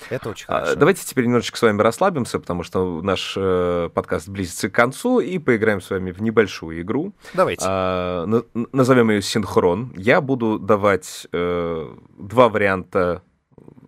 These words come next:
Speaker 2: слов, а, ассоциативных, друг с другом связанных. А, буду делать отсчёт, и на счёт три вы будете выбирать один из этих вариантов. И посмотрим, насколько вы, как коллеги, синхронизированы друг с другом, а, в плане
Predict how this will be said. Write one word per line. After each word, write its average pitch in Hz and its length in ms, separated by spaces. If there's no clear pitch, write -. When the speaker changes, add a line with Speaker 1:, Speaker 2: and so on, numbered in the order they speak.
Speaker 2:
слов, - 500
а, 85 360
ассоциативных, 110 680
друг 113 180
с - 20
другом 104 240
связанных. 98 560
А, 104 240
буду 135 320
делать 117 320
отсчёт, 208 420
и - 20
на 113 120
счёт - 260
три 208 220
вы 127 180
будете 117 320
выбирать 101 360
один 98 260
из 90 80
этих 98 260
вариантов. 90 480
И 180 60
посмотрим, 135 460
насколько 95 460
вы, 107 180
как - 260
коллеги, 110 500
синхронизированы 110 840
друг 95 240
с - 60
другом, 98 580
а, 87 400
в - 160
плане 104 680